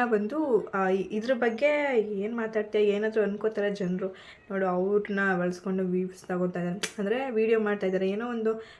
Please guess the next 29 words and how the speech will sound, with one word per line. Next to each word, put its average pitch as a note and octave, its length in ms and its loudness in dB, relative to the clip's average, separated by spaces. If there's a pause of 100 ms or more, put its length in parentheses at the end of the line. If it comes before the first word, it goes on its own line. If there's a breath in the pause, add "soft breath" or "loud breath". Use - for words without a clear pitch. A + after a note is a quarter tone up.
ಮತ್ತೊಂದು B3 340 0
ಅಂತ A#3+ 160 -2 (120)
ವಿಡಿಯೋಸ್, A3 500 0
ಆ, F#3+ 260 4
ಕಾಮೆಂಟ್‌ಗಳು G#3 680 0
ಹಾಕೋದಿರ್ಬೋದು, G3+ 560 0
ಇದೆಲ್ಲ A3+ 460 0
ನೋಡಿದೆ. A3+ 680 -2 (140)
But C#4 360 2
ಮಾಡಲೇಬೇಕು A#3+ 720 4
ಈ A3+ 60 4
ಒಂದು G3 260 2
ವಿಡಿಯೋನ, G#3 320 0 (240)
ಒಂದಷ್ಟು G3 280 -2
ಜನಕ್ಕೆ A#3 420 0
ಇದು, B3 260 2
ಆ, F#3 640 -2
ರೀಚ್ A#3 320 -2
ಆಗಲೇಬೇಕು A3 480 2
ಅಂತೇಳಿ G3+ 420 -2
ಈ - 20 0
ಒಂದು F#3+ 220 0
ವಿಡಿಯೋ F#3+ 260 2
ಮಾಡ್ತಾ F#3 240 -2
ಇರೋದು. A3 220 -4 (340 loud breath)
ಬರೀ G#3+ 120 6
ಸುಮಾ B3 320 0
ಗೌಡ್ರು B3 580 0 (580)
ಹಿಂಗಾಗಲ್ಲ A3 600 2